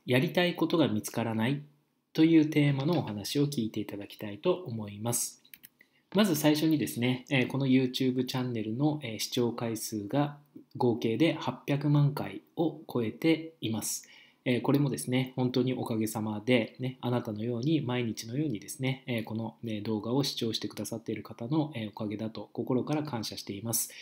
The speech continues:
えー、本当にありがとうございます。はい。ということで、今回はですね、やりたいことが見つからないというテーマのお話を聞いていただきたいと思います。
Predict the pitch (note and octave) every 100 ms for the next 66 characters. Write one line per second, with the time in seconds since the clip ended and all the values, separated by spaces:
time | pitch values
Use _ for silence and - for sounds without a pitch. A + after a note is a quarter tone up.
0 | - - A2+ A2 A2 A2+ A2+ F3 - A2+
1 | G#2 G2+ G2 A#2+ A2+ A#2+ G#2 - - -
2 | _ _ _ _ _ _ _ _ _ _
3 | - - _ - _ _ _ _ _ _
4 | _ _ _ _ - E3 D3+ - G#3 A3
5 | A#3 F#3+ C3 G#3+ G#3+ C#3 A2 - B2 A2+
6 | G2+ A#2+ D#3+ A#3+ A#3+ A#3 A#3 D#3+ A#2 -
7 | B2 B2 B2+ D3+ D3+ - _ _ F3 G3+
8 | - D#3 D3 C#3+ D3 F#3+ B2 A2 G#2 D#3
9 | D3 B2 A2+ A2 A2 G#2+ - A2 G#2+ G3+
10 | G3 - A#2+ A2 G2+ G2+ A2+ - -